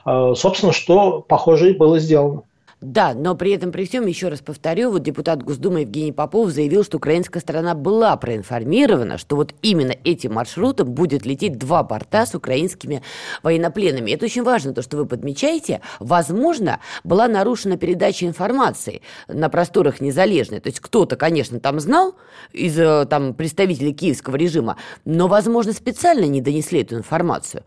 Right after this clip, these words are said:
Speaker 2: То есть, э, такую, если версию рассматривать.
Speaker 1: Не, ну, конечно, тут возможны варианты. Ну, смотрите, вариант номер один. То есть, э, там разные группировки у власти.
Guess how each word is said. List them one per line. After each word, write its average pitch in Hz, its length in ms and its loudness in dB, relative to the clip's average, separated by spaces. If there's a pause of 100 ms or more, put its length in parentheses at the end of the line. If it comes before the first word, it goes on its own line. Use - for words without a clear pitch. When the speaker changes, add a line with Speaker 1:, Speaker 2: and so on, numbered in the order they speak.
(160)
Speaker 2:
То - 80 -4
есть, 147 160 -6
э, 131 160 0
такую, 196 340 0
если 156 220 0
версию 147 300 -2
рассматривать. - 680 -10 (680)
Speaker 1:
Не, 190 160 8
ну, 170 160 4
конечно, 220 420 4
тут 202 180 -4
возможны 190 420 0
варианты. 160 540 0 (100)
Ну, 202 340 4
смотрите, 180 440 4
вариант 202 340 6
номер 208 240 4
один. 131 400 0
То 160 220 4
есть, - 340 -2
э, 156 480 6 (600)
там 196 260 6
разные 190 680 4
группировки 156 640 2
у 127 120 2
власти. 185 500 0